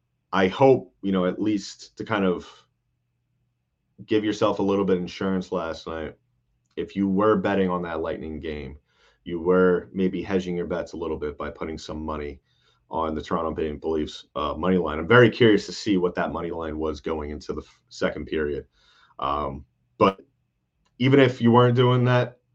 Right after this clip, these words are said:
there's football, there's, there's basketball going on, then there's other hockey games. And you could bet on all of that by using our friends over at FanDuel Sportsbook, America's number one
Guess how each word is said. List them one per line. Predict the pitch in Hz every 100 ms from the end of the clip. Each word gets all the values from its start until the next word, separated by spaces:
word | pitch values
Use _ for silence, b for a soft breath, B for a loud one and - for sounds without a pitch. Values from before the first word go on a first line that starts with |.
| _ _ _ _ _
there's | - 95 90
football, | - 127 123 120 120 120 117
there's, | 101 87 82 - - b b b
there's | 78 76
basketball | - 101 107 - 113 98 101
going | 95 98 98 95
on, | 92 92 92 92 85
then | 85 90
there's | 95 107
other | 127 139
hockey | 151 185 165
games. | 95 82 71 -
And | - 98
you | 107
could | - 101
bet | 95 117
on | 120 110 -
all | 110 143
of | 113 90
that | 85 85 - - _ _ _
by | 87 85 85 82 80
using | 92 101 98 98
our | 85 92
friends | 90 87 82 80
over | 87 85 85
at | 85 - -
FanDuel | 82 80 78 78
Sportsbook, | - 87 78 - 85 -
America's | - 95 127 160 160 95 87 -
number | 95 104 113 120 117
one | 104 104 98 95